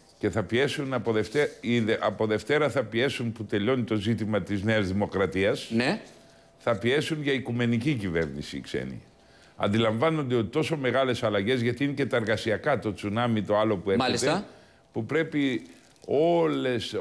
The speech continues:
Speaker 1: όλες οι κατοχυρωμένες, ε, εργασιακές σχέσεις να ανατραπούν. Ο, δηλαδή, ο συνδικαλισμός, ο αριστερός, θα φάει πλήγμα μεγάλο,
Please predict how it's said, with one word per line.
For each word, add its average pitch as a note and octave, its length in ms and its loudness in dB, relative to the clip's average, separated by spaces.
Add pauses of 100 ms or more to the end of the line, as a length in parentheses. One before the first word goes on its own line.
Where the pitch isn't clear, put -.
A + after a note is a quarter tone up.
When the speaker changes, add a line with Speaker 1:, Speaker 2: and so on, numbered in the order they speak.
Speaker 1:
όλες D3 500 0
οι A2+ 720 -2
κατοχυρωμένες, G#2+ 1000 -2
ε, G2+ 260 0
εργασιακές G2+ 600 0
σχέσεις A2 640 -4 (540)
να A2+ 500 2
ανατραπούν. A#2 800 0 (1000)
Ο, G2+ 180 -2
δηλαδή, G#2+ 320 0
ο C3 100 2
συνδικαλισμός, A2 800 -2
ο B2+ 80 2
αριστερός, A2+ 600 2
θα C3+ 120 -2
φάει D3 200 -2
πλήγμα C#3+ 420 -2
μεγάλο, B2 600 2